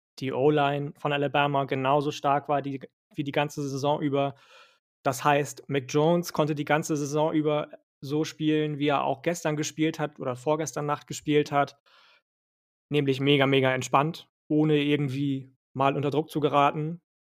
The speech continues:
was dazu geführt hat, und das ist, glaube ich, der Punkt, auf den jetzt alle warten,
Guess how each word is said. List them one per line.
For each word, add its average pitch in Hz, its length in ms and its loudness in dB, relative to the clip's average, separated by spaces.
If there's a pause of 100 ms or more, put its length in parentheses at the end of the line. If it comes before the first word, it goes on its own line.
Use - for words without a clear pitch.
was 151 200 2
dazu 143 260 -2
geführt 170 420 0
hat, 139 220 0
und 139 140 -6
das 135 120 -2
ist, 127 80 -10
glaube 143 160 0
ich, 127 80 -4
der 135 400 -2 (420)
Punkt, 151 220 0
auf - 80 -8
den 147 120 -2
jetzt 131 140 -2
alle 156 180 0
warten, 151 440 0